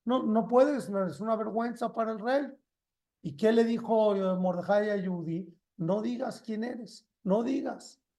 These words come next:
no digas quién eres", porque ella sí viene de descendencia real, es la verdad.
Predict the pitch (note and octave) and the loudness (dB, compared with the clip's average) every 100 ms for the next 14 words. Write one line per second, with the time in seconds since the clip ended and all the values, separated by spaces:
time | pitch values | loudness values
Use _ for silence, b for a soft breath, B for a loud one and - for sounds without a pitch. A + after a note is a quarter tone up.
0 | _ F#3+ A#3 B3+ B3+ B3 - B3 A3+ G#3 | _ 0 0 2 0 -2 -4 -4 0 2
1 | G3 C4+ - b b - E3 C#3 G#3+ A#3 | 2 -2 -6 b b -8 -6 0 2 6
2 | A#3+ A#3+ B3 - - - B3 A#3+ B3 B3 | 8 8 4 -12 -18 -4 -2 0 2 2
3 | B3 A3+ G3 F#3+ F3+ F#3 F3 G3 G3+ G3+ | 2 2 2 2 0 0 0 0 -2 0
4 | G#3 G3 A3 A#3 G3 F3 F3+ F3 G3+ A#3 | 0 2 0 0 -2 -2 -2 0 -2 -4
5 | - | -8